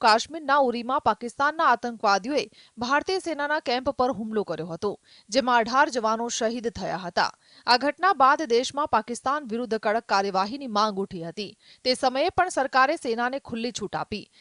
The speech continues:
જે પછી સેનાએ સર્જિકલ સ્ટ્રાઇક દ્વારા આતંકવાદીઓના અનેક ઠેકાણાઓ નષ્ટ કર્યા. વર્ષ બે હજાર ઓગણીસમાં ફેબ્રુઆરી મહિનામાં પુલવામામાં આતંકવાદીઓએ સી આર પી એફ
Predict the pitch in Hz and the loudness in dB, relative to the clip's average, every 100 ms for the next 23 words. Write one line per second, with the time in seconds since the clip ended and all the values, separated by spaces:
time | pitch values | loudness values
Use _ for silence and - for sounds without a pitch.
0 | _ 214 285 302 294 349 349 302 339 392 | _ -4 2 2 2 -2 -2 0 2 2
1 | 247 240 277 311 - 233 220 202 226 302 | 0 -2 0 0 2 2 2 2 2 4
2 | 269 269 247 214 196 233 240 269 254 285 | 4 0 -4 0 0 0 0 0 0 -4
3 | - 233 214 220 233 214 226 220 175 185 | -6 -4 -4 -2 -2 -4 -4 -6 -6 -4
4 | 185 - _ - - 233 247 - 220 220 | -4 -6 _ -20 0 4 4 2 -2 2
5 | 226 214 208 277 - 233 254 254 208 208 | 4 4 0 -4 -4 -2 0 0 -2 0
6 | 214 196 190 190 233 269 170 - _ _ | 2 0 -2 -8 -4 -4 -4 -10 _ _
7 | 311 302 349 381 277 262 294 247 240 247 | -2 4 6 6 4 2 4 4 2 -4
8 | 226 202 202 277 233 254 220 208 208 220 | 2 2 2 0 -2 -2 -2 0 0 -2
9 | 233 233 - | -2 -2 -2